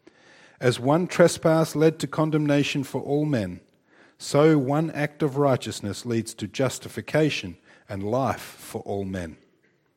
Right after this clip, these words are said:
Because of Christ's righteousness, God gives the Spirit of life to everyone who believes in Jesus Christ.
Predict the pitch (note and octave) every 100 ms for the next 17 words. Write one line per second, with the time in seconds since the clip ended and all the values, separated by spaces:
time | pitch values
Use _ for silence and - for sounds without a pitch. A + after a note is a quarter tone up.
0 | _ _ _ _ _ _ _ _ _ _
1 | _ _ _ _ - G#2 A#2+ G#2 G2 -
2 | D3 E3+ F3 - E3+ C#3 A#2 - F#2+ F2
3 | - - _ _ - A#2 C#3 D3 - D3
4 | C#3+ - A#2 - D#3 F3 E3+ D3 C3 G2
5 | F2+ - - - - _ - G#2 - C#3+
6 | D3 C#3 C3+ B2+ G#2+ - G#2 A2+ B2 B2
7 | A2+ G2+ F2+ G#2+ G#2+ - - - F2 -
8 | -